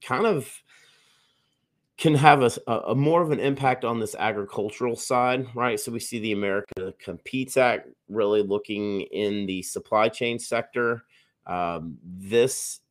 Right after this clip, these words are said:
more on the agricultural side, but the funding that it's going to create, this whole reskill concept that we've been hearing so much about, um, you know, I think this is an interesting piece of legislation.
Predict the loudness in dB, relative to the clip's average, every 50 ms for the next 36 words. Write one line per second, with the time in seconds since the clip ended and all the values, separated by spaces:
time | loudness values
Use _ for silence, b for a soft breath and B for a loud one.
0 | _ _ _ _ _ _ _ _ _ _ _ _ _ _ -4 0 2 2 2 2
1 | 2 2 0 0 0 0 -2 -4 -10 -6 -2 -2 -2 0 0 -2 -2 -2 -2 -2
2 | 0 0 2 0 -2 -2 -6 -10 -12 -14 -16 -18 -6 -2 0 2 2 4 4 4
3 | 2 2 0 -2 -4 -4 -6 -8 -8 -6 -6 -4 -4 -6 -8 -12 -16 -18 _ -10
4 | -6 -4 -2 -2 -2 -2 -4 -6 -8 -8 -6 -4 -4 -4 -2 -2 -4 -2 -2 -2
5 | -2 -4 0 2 2 2 2 0 -2 -4 -2 -2 -2 -2 -4 -2 -4 -2 -4 -6
6 | -4 -4 -4 -2 -2 -2 -4 -4 -6 -8 -12 -8 -6 -4 -4 -4 -4 -6 -10 -6
7 | -4 -2 0 0 0 -2 -2 -4 -6 -8 -8 -2 2 4 4 4 2 0 -4 -10
8 | b b b b b b b b b b -2 0 2 2 4 2 2 0 -2 -4
9 | -6 -8 -12 -16 _ _ _ _ _ _ -4 -2 0 0 0 0 0 0 -2 -2
10 | -2 -6 -6 -6 -6 -4 -2 -2 -2 0 0 0 0 0 -2 -4 -8 -10 -6 -4
11 | -4 -4 -4 -6 -6 -6 -6 -6 -6 -6 -2 0 0 0 0 -2 -6 -4 -2 0
12 | 0 0 0 2 2 2 2 2 0 -2